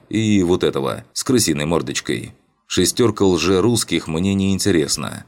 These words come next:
Забирай их обратно". Я отвернулся было, радуясь тому, как удачно вывернулся, однако увидел, как болгарин рухнул на колени и что-то умоляюще залепетал,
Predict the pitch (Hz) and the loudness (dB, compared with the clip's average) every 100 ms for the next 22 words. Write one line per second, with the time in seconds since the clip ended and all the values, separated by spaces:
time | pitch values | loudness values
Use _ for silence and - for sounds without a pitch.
0 | - 76 71 85 92 80 85 71 69 71 | -4 -2 0 2 2 2 0 0 -2 -6
1 | 65 - - _ _ _ _ - 76 67 | -10 -10 -18 _ _ _ _ -2 0 0
2 | 67 71 120 113 - 67 69 - - _ | 0 0 0 0 0 0 -2 -4 -8 _
3 | 71 78 71 71 - 76 90 76 80 76 | 0 2 2 0 0 0 0 0 -2 -2
4 | 76 80 - 73 69 98 90 69 67 - | 0 0 0 -2 0 2 0 -2 -2 -2
5 | - - - - 73 73 85 85 87 90 | -2 -6 -14 -6 -4 -2 -2 2 2 2
6 | 82 80 80 71 69 82 80 85 80 76 | 2 2 2 0 2 2 2 2 2 2
7 | 76 80 80 76 69 69 76 90 98 76 | 2 0 0 -4 -4 -4 -2 0 -2 -2
8 | 67 - _ 76 - 110 104 92 85 87 | -6 -8 _ -2 -2 -2 0 0 0 2
9 | 95 87 - 76 71 69 - 76 - 104 | 0 0 0 0 0 -2 -4 -4 0 0
10 | 80 | 0